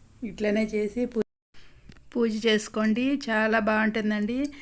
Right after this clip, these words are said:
మనం తినేదానికి బాగుంటుంది, దేవుడికి ప్రసాదానికి బాగుంటుంది. చూడండి ఎంత బాగుందో.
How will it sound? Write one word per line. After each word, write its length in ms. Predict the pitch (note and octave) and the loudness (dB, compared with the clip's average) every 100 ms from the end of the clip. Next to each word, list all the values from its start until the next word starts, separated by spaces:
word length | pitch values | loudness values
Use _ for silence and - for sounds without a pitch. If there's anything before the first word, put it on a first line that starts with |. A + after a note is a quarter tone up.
| - - | -20 -6
మనం 280 | C4 A3+ G#3+ | -2 2 2
తినేదానికి 600 | G#3 A3+ A3+ A3+ A3 A#3 | 2 2 4 4 2 0
బాగుంటుంది, 540 | G#3+ A3 G#3+ A3 G#3+ | 2 2 2 2 2
దేవుడికి 380 | G#3+ G#3+ G#3+ G#3+ | 4 4 4 2
ప్రసాదానికి 680 | G#3 G#3 A3 G#3+ G#3+ G#3 A3 | 0 0 4 4 4 2 0
బాగుంటుంది. 680 | G3+ G3+ G3 G3+ G3 A3 C#4+ D4 - - - | 0 2 0 -2 -2 0 0 0 -6 -20 -8
చూడండి 380 | G#3+ G#3 G#3 G#3 | 0 2 2 2
ఎంత 220 | G3+ G3+ | 0 0
బాగుందో. 520 | F#3+ G3 G3+ G3+ G#3 | 0 0 2 0 2